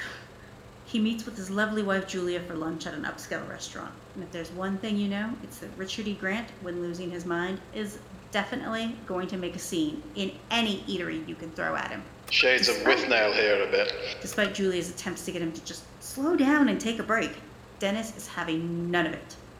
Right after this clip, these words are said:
Speaker 1: Any other body part would have been fine. He could sell any product for any malady, real or imaginary, but boils? He's got nothing. Tellingly, he points out that it makes no difference to him if the product works or not. After all, no company actually wants to get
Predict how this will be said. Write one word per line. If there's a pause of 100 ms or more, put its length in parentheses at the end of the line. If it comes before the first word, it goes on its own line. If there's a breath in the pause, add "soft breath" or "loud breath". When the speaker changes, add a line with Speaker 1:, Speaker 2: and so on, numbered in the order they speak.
(380)
Speaker 1:
Any
other
body
part
would
have
been
fine. (420)
He
could
sell (120)
any
product
for (180)
any
malady,
real
or
imaginary,
but
boils? (420)
He's
got
nothing. (1000)
Tellingly, (100)
he
points
out
that
it
makes
no
difference
to
him
if
the
product
works
or
not. (540 loud breath)
After
all,
no
company
actually
wants
to
get